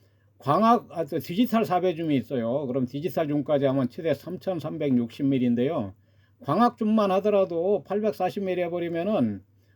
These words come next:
문제가 뭐냐면 피사체를 못 찾아요, 이게. 그리고 이 피사체가 카메라 앵글에 가만히 있질 않아요. 계속 움직인다고요. 그래서 이 짐벌이 없으면은 이거는, 어, 망원 촬영은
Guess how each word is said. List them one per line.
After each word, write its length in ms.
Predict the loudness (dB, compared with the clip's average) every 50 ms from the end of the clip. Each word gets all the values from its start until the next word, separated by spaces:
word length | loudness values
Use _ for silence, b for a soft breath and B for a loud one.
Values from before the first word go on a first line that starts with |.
| _ -8
문제가 400 | -4 0 2 4 4 4 4 4
뭐냐면 420 | 4 4 2 2 2 0 0 -2
피사체를 480 | -2 -4 -2 0 0 0 0 -2 -2 -2
못 200 | -2 -2 -4 -4
찾아요, 560 | -4 -4 -2 -2 0 -2 -2 -2 -2 -2 -2 -2
이게. 280 | 0 0 0 -2 -2 -4 _ _ _ _ _ _ _ _ 0
그리고 280 | 2 2 4 4 4
이 520 | 4 4 6 6 6 6 6 4 2 -2 -6
피사체가 680 | -6 -2 0 2 2 0 0 -4 -2 0 0 0 0 -2
카메라 400 | -2 -2 -2 0 2 4 4 4
앵글에 300 | 4 4 4 4 4 2
가만히 360 | 0 -2 -2 -2 0 -2 -2
있질 220 | -4 -2 -2 -2
않아요. 280 | 0 0 0 0 -2 -2
계속 840 | -4 -8 -10 -8 -6 -4 -2 -2 -2 -2 0 0 0 0 0 0 2 2
움직인다고요. 840 | 2 2 2 2 0 0 0 2 2 2 2 0 -2 -4 -6 -10 _ _ _ _ _ _ _ _ _ _ -10 -2
그래서 480 | 0 4 4 4 6 6 4 6 6 6
이 400 | 4 4 4 4 6 6 6 4
짐벌이 400 | 2 2 4 4 6 6 6 6
없으면은 560 | 4 4 2 -2 -2 0 0 2 2 0 0 0
이거는, 500 | 0 0 0 0 0 0 -2 -2 -2 -2
어, 320 | 2 4 4 4 4 2 0 _
망원 420 | -2 2 4 4 4 4 2 0 -2
촬영은 540 | -4 -4 -4 -2 0 2 2 2 0 0